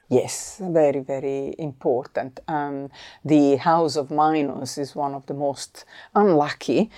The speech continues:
not the most unlucky, but, you know, between Knossos and Mycenae, it's a bit of a battle as to which one is more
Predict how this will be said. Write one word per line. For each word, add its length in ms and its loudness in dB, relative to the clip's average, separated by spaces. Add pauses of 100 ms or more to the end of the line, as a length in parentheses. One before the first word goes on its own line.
(220)
not 280 4
the 140 8
most 380 0
unlucky, 520 0
but, 200 -2 (100)
you 100 -2
know, 220 -6 (420)
between 540 4 (160)
Knossos 540 0
and 120 2
Mycenae, 520 2
it's 100 -2
a 40 6
bit 180 4
of 80 4
a 60 6
battle 500 0
as 160 -10
to 180 0
which 380 2
one 180 -2
is 180 -12
more 380 -4